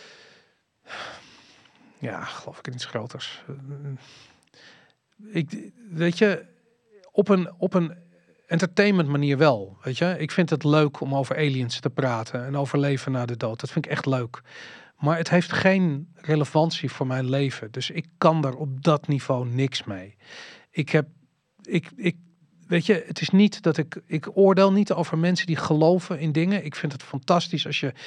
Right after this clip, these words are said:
zingeving haalt uit, ehm, uit geloof. Dat is, dat is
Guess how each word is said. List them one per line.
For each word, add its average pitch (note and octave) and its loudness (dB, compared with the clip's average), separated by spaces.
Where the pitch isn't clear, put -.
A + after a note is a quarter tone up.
zingeving D3+ 2
haalt C3 -2
uit, C#3+ -4
ehm, C3 -2
uit C#3+ 0
geloof. C#3+ 0
Dat - -4
is, C#3+ -4
dat C#3+ -2
is C3+ -2